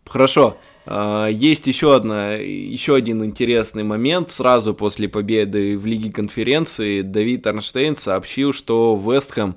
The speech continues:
якобы на волне этой победы в Лиге Конференций, а, готов потратить летом очень большие деньги. То есть готов прям хорошо тратиться. Вот, а, с учетом того, как Вест Хэм, м, тратится последнее время,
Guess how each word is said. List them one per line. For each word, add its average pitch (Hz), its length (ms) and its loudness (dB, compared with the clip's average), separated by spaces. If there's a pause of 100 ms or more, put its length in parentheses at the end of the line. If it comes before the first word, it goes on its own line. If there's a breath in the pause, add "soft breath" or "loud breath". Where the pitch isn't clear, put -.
якобы 117 720 4
на 120 140 4
волне 110 400 4
этой 107 180 -4
победы 104 640 0
в 101 500 0
Лиге 113 340 -2
Конференций, 110 880 -2 (120)
а, 101 200 -2
готов 143 460 6 (120)
потратить 117 540 0
летом 120 440 2
очень 113 360 0
большие 107 480 0
деньги. 98 480 -4 (180)
То 110 100 0
есть 95 160 0
готов 131 400 4
прям 104 320 2
хорошо 117 520 2
тратиться. 107 800 0
Вот, 104 280 -4
а, 104 440 2
с - 100 -12
учетом 127 460 0
того, 123 680 4
как 113 340 -4
Вест 135 320 4
Хэм, 110 540 0
м, 101 140 -8
тратится 117 540 -2
последнее 117 760 0
время, 104 480 2